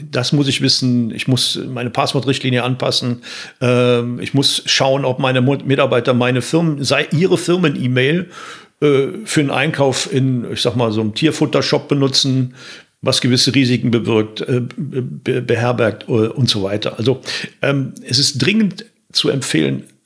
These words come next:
das als sch-, regulären Prozess in die Cybersecurity zu integrieren, eben genau weil wir nicht wissen, wann wir Daten verlieren. Und ein anderer Aspekt ist, nicht nur wir können unsere Daten verlieren,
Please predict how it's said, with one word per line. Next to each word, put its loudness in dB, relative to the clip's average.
das 0
als 0
sch-, -2
regulären 2
Prozess 0
in 2
die 2
Cybersecurity -2
zu -2
integrieren, 0
eben 0
genau 0
weil 0
wir 2
nicht 0
wissen, -2
wann 0
wir 2
Daten -4
verlieren. -4
Und -14
ein -8
anderer 2
Aspekt 0
ist, 0
nicht 2
nur 2
wir -2
können 2
unsere 2
Daten -2
verlieren, 0